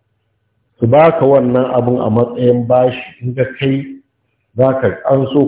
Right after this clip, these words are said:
kuɗi ka za ka kawo musu. Sannan ka ɗauko daga nan ka kai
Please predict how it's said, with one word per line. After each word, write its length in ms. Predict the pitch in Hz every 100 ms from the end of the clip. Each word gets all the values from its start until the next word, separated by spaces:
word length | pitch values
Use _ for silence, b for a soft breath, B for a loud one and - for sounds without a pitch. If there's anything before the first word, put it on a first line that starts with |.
| -
kuɗi 280 | 139 139 135
ka 80 | 104
za 160 | 117
ka 100 | 117 107
kawo 220 | 101 98
musu. 240 | 98 101 - _ _ _ _ _ _ _ _ _
Sannan 260 | 107 135 139
ka 60 | 131
ɗauko 480 | 151 151 - - 165
daga 260 | 143 120 113
nan 420 | 120 139 117 - - _ _ -
ka 80 | 95
kai 220 | 110